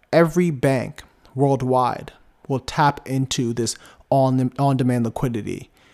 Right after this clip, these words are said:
which is basically a liquidity pool of X R P that banks could tap into so that they can make cross-border transactions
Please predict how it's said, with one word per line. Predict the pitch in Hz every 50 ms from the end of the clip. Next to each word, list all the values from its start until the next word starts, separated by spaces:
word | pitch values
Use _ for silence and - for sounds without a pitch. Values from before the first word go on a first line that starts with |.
| - _ -
which | 165 143
is | 139 135
basically | 123 151 139 - - - 143 131
a | 127
liquidity | 120 120 120 - - - 170 156 147 139 131
pool | 120 - - - 156 139 127 123 113
of | 113 113
X | 120 113 - -
R | - 117 110
P | - - - 139 123 110 - - - _ _ _ _ _ _ _ _ _
that | - 139 117
banks | 113 143 139 147 -
could | - - 143 - -
tap | - - 160 135 120 - - - -
into | 180 190 190 180 175 - - 139 123 107 - 131 - - _ _ _ _ _ _ _ _ _ _ _ _ _ _ _ _ _ _ _ _ _
so | - - -
that | 135 160 143 131
they | 147 143
can | - 151 147 139 139
make | 139 135 135 135 - - - _ _ _ _ _
cross-border | - - - 156 143 - - - 147 143 135 139 135
transactions | 127 - - - - 143 131 127 - 139 131 123 123 - - 131 120 120 120